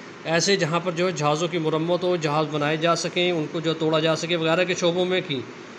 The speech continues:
उन्नीस सौ उनसठ उन्नीस सौ साठ में पाकिस्तान के ख़ाम कौमी पैदावार में सनती शोबे का हिस्सा इलेवन पॉइंट नाइन फ़ीसद रहा। इस अरसे के दौरान बड़े पैमाने की सनतों ने खूब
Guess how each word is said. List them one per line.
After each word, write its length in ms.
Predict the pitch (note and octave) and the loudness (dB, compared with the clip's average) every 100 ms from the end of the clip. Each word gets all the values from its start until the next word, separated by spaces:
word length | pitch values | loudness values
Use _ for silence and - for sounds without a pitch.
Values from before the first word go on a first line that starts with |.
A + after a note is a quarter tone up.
| - - | -10 -2
उन्नीस 280 | G#3+ A#3+ | 2 4
सौ 80 | B3+ | 4
उनसठ 380 | A3+ G#3 A#3 A3 | 4 4 0 2
उन्नीस 240 | G#3 G#3+ | 0 0
सौ 60 | A3 | -2
साठ 280 | - F#3+ G3 | 2 2 4
में 120 | G#3+ F3 | 2 0
पाकिस्तान 300 | F3+ - F#3+ | -2 -2 -2
के 80 | G3 | 0
ख़ाम 320 | E3 F3 F#3+ | 2 2 0
कौमी 220 | F#3 F3+ | 0 -2
पैदावार 560 | E3+ E3 E3+ D#3+ D#3+ E3 | 0 0 2 2 2 2
में 120 | E3+ E3+ | 2 0
सनती 400 | - F3 F3+ G3 | 2 2 2 0
शोबे 340 | F3+ E3+ F3 | 0 2 2
का 100 | E3 | 2
हिस्सा 240 | C#3+ - F3+ | 2 0 0
इलेवन 400 | D#3+ D#3 E3+ F3+ | 2 2 2 2
पॉइंट 240 | E3+ F3 D#3 | 4 2 4
नाइन 200 | D#3+ F3+ | 2 2
फ़ीसद 300 | F3+ F3 D3 | 2 2 2
रहा। 160 | B2+ - - - - - - | 0 -4 -14 -16 -16 -16 -4
इस 140 | A3 A#3 | 0 2
अरसे 220 | A3 A3+ | 2 2
के 140 | A3 G#3+ | 4 2
दौरान 360 | F3 F3 G3 F#3 | 4 4 4 2
बड़े 160 | F#3 | 0
पैमाने 360 | F#3+ F3 E3+ F#3 | 0 0 0 0
की 100 | F#3 | -2
सनतों 400 | F3+ E3+ F3+ F#3+ | -2 -2 -2 0
ने 100 | F#3+ | -2
खूब 240 | - F3 | 0 0